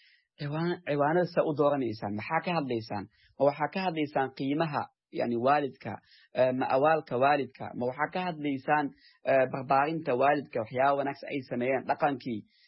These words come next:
eh, iyo wix la mid ah. Eh, yani, aad buu u adkaa, tabcan, ciwaanada sidaan u dooran lahaynay, maadaama aan ka hadlayno, eh, tabcan, eh, eh, qiimaha hooyo, miyaan tilmaami karnaa jaceylka ayna siisay daryeelka? Jawaabtu waa maya. Dhibkii, xanuunkii, eh, hooyo soo martay maan tilmaannaa.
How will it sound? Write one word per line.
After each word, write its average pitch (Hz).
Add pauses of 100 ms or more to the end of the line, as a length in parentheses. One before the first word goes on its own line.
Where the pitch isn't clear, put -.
(140)
eh, 110
iyo 135
wix 170
la 151
mid 135
ah. 107 (380)
Eh, 139
yani, 147 (220)
aad 233
buu 185
u -
adkaa, 156
tabcan, 143
ciwaanada 143
sidaan 143
u 165
dooran 147
lahaynay, 123 (420)
maadaama 147
aan 143
ka 208
hadlayno, 143 (420)
eh, 127
tabcan, 135 (220)
eh, 117
eh, 117
qiimaha 135
hooyo, 127
miyaan 131
tilmaami 135
karnaa 120
jaceylka 151 (380)
ayna 151
siisay 135
daryeelka? 131 (260)
Jawaabtu 151
waa 139
maya. 147
Dhibkii, 139
xanuunkii, 131
eh, -
hooyo 127
soo 127
martay 127
maan 123
tilmaannaa. 123